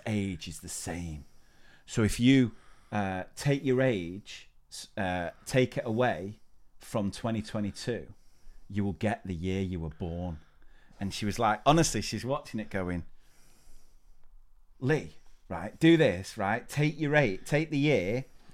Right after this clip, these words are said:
take away your age, and I bet you any money it gets you the year you were born." And I'm like, "Yeah." She went, <laughs> "Well, that's, it's really weird, isn't it? Like, that's the only year it happens." I went,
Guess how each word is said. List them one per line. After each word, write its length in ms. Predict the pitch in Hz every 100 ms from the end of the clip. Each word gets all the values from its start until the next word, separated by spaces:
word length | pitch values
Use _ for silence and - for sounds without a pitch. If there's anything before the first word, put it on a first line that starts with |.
| - -
take 300 | 139 139 139
away 200 | 139 135
your 180 | 131 143
age, 560 | 107 87 113 - - - -
and 80 | 98
I 40 | 92
bet 320 | - 120 120
you 120 | 113
any 140 | 110 110
money 440 | 117 104 85 90 - - _ -
it 220 | 92 -
gets 280 | 98 - -
you 40 | 95
the 80 | 95
year 220 | 92 95
you 160 | 101 92
were 60 |
born." 400 | 80 92 98 92 - - - - - - -
And 120 | 95
I'm 140 | 98 98
like, 280 | 87 85 - - - - - - - - - - - - - - -
"Yeah." 300 | - 73 101 107 156 - - - -
She 60 | -
went, 220 | 214 -
<laughs> 340 | - 247 - -
"Well, 100 | 113
that's, 280 | 156 - - -
it's 200 | 104 -
really 320 | 123 143 147 120
weird, 320 | 113 170 160
isn't 80 | 190
it? 160 | 147 -
Like, 180 | 117 107
that's 200 | 143 -
the 80 | 147
only 200 | 131 127
year 180 | 165
it 40 | 170
happens." 460 | 151 170 165 160 -
I 40 | 135
went, 260 | 123 117